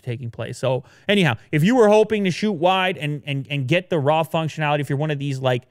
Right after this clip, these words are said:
actual pro phone photographers, which I guess is, is a thing that exists in the world,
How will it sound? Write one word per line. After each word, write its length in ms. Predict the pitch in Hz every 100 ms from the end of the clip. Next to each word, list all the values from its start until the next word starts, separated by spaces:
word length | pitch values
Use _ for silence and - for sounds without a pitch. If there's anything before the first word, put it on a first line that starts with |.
| _ _ _
actual 840 | 123 127 151 - 196 190 208 196 - _
pro 640 | - 165 180 196 190 190 _ _ _ _ _ _ _ _
phone 540 | - 156 156 190 196 - _
photographers, 640 | - 160 170 170 170 180 160
which 140 | 147
I 80 | 131
guess 260 | 139 160 156
is, 140 | 135 120
is 140 | 147 123
a 80 |
thing 400 | 117 160 196 202 196 _ _ _ -
that 140 | 135
exists 360 | 127 127 165 -
in 80 | 170
the 80 | 151
world, 400 | 143 143 143